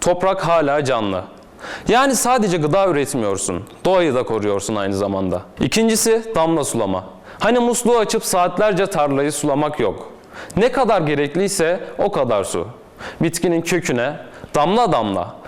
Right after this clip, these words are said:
Bu sistem sayesinde su kullanımı yüzde elli, hatta bazı yerlerde yüzde yetmişe kadar azalıyor.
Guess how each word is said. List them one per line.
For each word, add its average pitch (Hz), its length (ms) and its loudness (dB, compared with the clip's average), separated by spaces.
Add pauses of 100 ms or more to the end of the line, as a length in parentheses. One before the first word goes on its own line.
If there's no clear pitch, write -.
Bu 233 100 2
sistem 226 440 0
sayesinde 127 720 0
su - 180 -2
kullanımı 160 640 0
yüzde 160 360 2
elli, 104 300 0 (240)
hatta 233 460 4
bazı 214 280 2
yerlerde 135 420 0
yüzde 165 260 0
yetmişe 180 380 0
kadar 135 260 0
azalıyor. 110 600 0